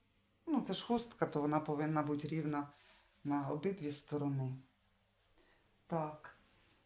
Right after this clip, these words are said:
І ось така хустка. В такому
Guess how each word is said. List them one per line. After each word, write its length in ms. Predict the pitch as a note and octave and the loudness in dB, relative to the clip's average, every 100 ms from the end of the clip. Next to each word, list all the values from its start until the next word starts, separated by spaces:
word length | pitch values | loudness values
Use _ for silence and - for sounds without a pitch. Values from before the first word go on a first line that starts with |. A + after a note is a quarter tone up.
| _ _ _ _ _ _ _ _ _ _ | _ _ _ _ _ _ _ _ _ _
І 200 | B3 C4+ - | -4 -4 4
ось 260 | G#3+ B3 - | 6 8 4
така 560 | B3+ - E3+ D#3+ D#3 - - - - _ _ _ _ _ - - - | 2 2 4 4 4 -2 -16 -20 -20 _ _ _ _ _ -20 -20 -14
хустка. 760 | - E3 D3 - - D#3 D3+ - - - - _ _ _ _ _ _ _ _ - - _ _ _ | -2 2 2 0 -4 -4 -4 -6 -20 -20 -20 _ _ _ _ _ _ _ _ -20 -20 _ _ _
В 120 | C#3+ | -8
такому 480 | - G3+ G3+ F3+ F3 | 4 4 8 8 8